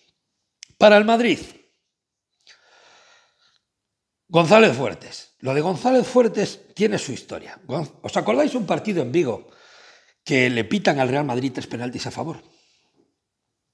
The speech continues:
Los tres eran, ¿eh? ¿Os acordáis de aquel partido?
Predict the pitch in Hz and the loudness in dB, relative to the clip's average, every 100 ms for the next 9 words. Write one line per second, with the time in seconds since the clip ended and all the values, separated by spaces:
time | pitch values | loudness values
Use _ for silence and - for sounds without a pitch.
0 | _ _ _ _ _ 143 240 233 - 185 | _ _ _ _ _ 0 0 2 0 0
1 | 127 101 82 147 247 - _ - 107 113 | 0 -2 -4 -4 -6 -8 _ -18 -12 -6
2 | 180 202 151 160 160 143 202 131 | -4 -4 -4 -6 -6 -6 -6 -6